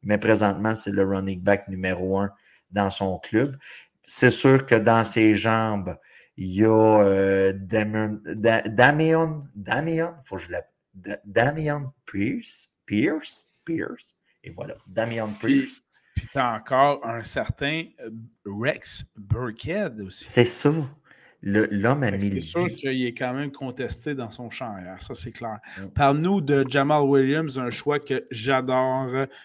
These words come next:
Speaker 2: qui est le numéro deux avec les Lions.
Speaker 1: Si on se souvient bien, l'an passé, je pense au cours des quatre, cinq premières semaines, on avait carrément un, un running back numéro un A et un B, euh, avec, euh, Swift. Donc, euh, tu sais,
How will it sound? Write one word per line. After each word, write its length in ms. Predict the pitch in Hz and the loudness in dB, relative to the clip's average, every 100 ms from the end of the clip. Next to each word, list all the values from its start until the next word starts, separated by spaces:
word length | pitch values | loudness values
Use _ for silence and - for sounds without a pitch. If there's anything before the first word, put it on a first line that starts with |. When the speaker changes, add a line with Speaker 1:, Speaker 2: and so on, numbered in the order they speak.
| _ | _
Speaker 2:
qui 100 | - | -4
est 40 | 120 | -2
le 40 | |
numéro 420 | 127 135 123 127 | 0 2 2 0
deux 220 | 120 143 135 | 2 0 0
avec 360 | 113 120 - | -2 -4 -6
les 160 | 123 117 | -6 -4
Lions. 360 | 110 113 101 - _ _ - | -4 -2 -4 -6 _ _ -8
Speaker 1:
Si 160 | - 135 | -2 0
on 120 | 127 | 0
se 120 | 127 | -4
souvient 320 | 131 110 113 110 | -6 -2 -2 0
bien, 240 | 117 120 | 0 0
l'an 160 | 113 107 | 0 0
passé, 640 | 107 101 101 113 117 117 | 2 2 2 -2 -2 -2
je 140 | 110 - | -4 -6
pense 300 | 117 120 117 | -8 -8 -6
au 80 | 95 | -8
cours 240 | 110 113 | -8 -8
des 160 | 120 - | -8 -6
quatre, 320 | 120 127 - | -6 -6 -8
cinq 380 | - 120 127 104 | -4 -2 -4 -4
premières 380 | 104 101 107 104 | -4 0 0 0
semaines, 460 | - 85 107 127 - | -2 -4 -4 -6 -8
on 200 | 92 92 | -8 -8
avait 340 | 87 107 - | -4 -4 -4
carrément 500 | - 143 113 85 95 | -2 0 0 -4 -2
un, 440 | 117 95 82 80 - _ _ _ _ _ | -4 -4 -10 -14 -20 _ _ _ _ _
un 140 | 147 | -10
running 440 | 151 107 107 92 90 | -4 -2 -2 -6 0
back 260 | 113 120 | 2 2
numéro 600 | 98 92 92 90 90 92 - | -4 -4 -2 -2 -4 -6 -2
un 240 | 107 101 - | -2 -2 0
A 240 | 104 117 - | 2 2 -2
et 300 | 92 90 - | -6 -6 -8
un 260 | 95 104 101 | -2 0 0
B, 140 | 90 95 - _ _ _ _ - | 0 -4 -4 _ _ _ _ -12
euh, 380 | 80 80 80 80 76 | -8 -8 -6 -8 -10
avec, 380 | 78 85 82 - | -10 -10 -10 -10
euh, 160 | 139 143 | -10 -8
Swift. 420 | - 101 92 _ _ _ - _ - | -6 -6 -10 _ _ _ -20 _ -14
Donc, 420 | - 110 117 - | -2 0 0 4
euh, 360 | 110 107 107 107 | 6 6 6 2
tu 60 | 107 | 4
sais, 320 | 156 175 | 2 2